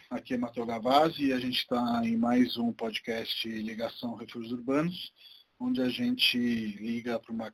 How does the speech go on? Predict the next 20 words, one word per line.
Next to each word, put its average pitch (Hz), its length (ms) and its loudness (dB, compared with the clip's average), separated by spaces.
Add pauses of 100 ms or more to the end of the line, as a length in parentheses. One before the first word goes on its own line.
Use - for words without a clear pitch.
pessoa 107 540 -4
querida 107 380 -6
da 107 120 -2
nossa 113 320 -4
rede 131 480 2 (480)
e 240 100 8
bate - 720 6 (120)
aquele 113 560 0
papo 104 460 4
e 104 40 4
joga 101 560 2
aquela 98 560 0 (160)
conversa 101 680 0 (120)
fora. 92 320 2 (120)
Hoje 117 200 6
eu 113 60 2
vou 107 180 4
ligar 104 260 6
pro 120 180 4
Rodrigo, 160 680 8